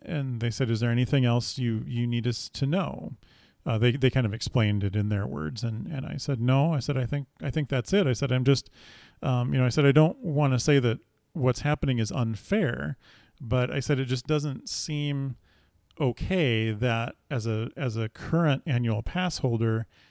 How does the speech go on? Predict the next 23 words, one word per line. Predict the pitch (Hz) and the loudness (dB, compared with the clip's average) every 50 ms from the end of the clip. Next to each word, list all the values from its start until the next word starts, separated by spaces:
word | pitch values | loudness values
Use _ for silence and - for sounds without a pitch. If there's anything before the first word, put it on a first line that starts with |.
| _ _ _ _ | _ _ _ _
and | 139 127 120 | -4 -4 -2
a | 117 | -2
person | - 156 147 139 - 147 123 | 0 0 -2 -2 -2 -4 -4
who's | 127 127 104 | -4 -4 -4
had | 127 131 117 | -4 -4 -4
a | 113 | -2
resort | 107 120 113 117 160 190 - | -2 -2 -2 -2 -2 -2 -2
reservation | - 139 127 113 120 117 110 113 110 110 - - 127 113 110 110 | 0 0 0 2 2 2 2 2 2 0 0 -2 -2 -2 0 0
now | 110 107 107 107 110 113 | 0 0 -2 -2 -4 -4
for, | - - - 127 110 107 107 104 107 107 107 - 226 - | -6 -6 -4 -4 -2 -2 -2 -2 -2 -4 -6 -8 -10 -10
you | 151 113 | -8 -8
know, | 107 - - | -8 -8 -6
eight | - 139 131 156 135 | -4 -4 -4 -2 -2
months, | 127 143 160 123 104 110 123 - - | -2 0 0 0 -2 -2 -6 -6 -6
even | 120 101 101 | -6 -4 -4
though | 101 107 | -4 -4
it | - - | -4 -6
got | 135 - - - | -8 -8 -8 -8
changed, | - - 190 196 127 104 101 113 123 - _ - - - - - - _ _ _ _ _ | -6 -4 -4 -2 -2 -4 -6 -8 -10 -14 _ -20 -20 -20 -20 -20 -20 _ _ _ _ _
that | - 139 113 135 123 117 120 - - | -10 -6 -2 -2 0 0 -2 -4 -6
someone | - - 160 156 151 135 127 131 | -2 0 2 2 2 2 2 2
else | 131 139 139 - - | 2 0 0 0 0
who, | 131 120 113 110 117 139 | 2 2 2 2 0 -2